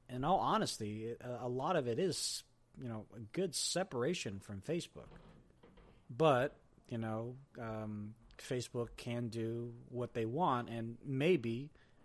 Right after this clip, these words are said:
they will make it into the next Facebook and Instagram that we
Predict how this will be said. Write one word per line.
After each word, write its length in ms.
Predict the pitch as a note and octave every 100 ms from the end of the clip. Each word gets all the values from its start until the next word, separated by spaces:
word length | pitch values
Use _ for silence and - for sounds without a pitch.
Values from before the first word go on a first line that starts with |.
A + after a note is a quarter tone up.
| -
they 120 | A#2
will 160 | A#2+ A#2
make 260 | A#2+ A#2
it 100 | A#2
into 320 | A2+ A2 B2
the 120 | A2 A2
next 580 | A2 G#2+ - - - - - - - - - - - - - - - - -
Facebook 720 | - - D#3+ - A2 A2+ -
and 240 | G#2+ G#2
Instagram 560 | B2+ A#2+ B2+ A#2 A#2 A2+
that 200 | A2 G#2+
we 200 | A2+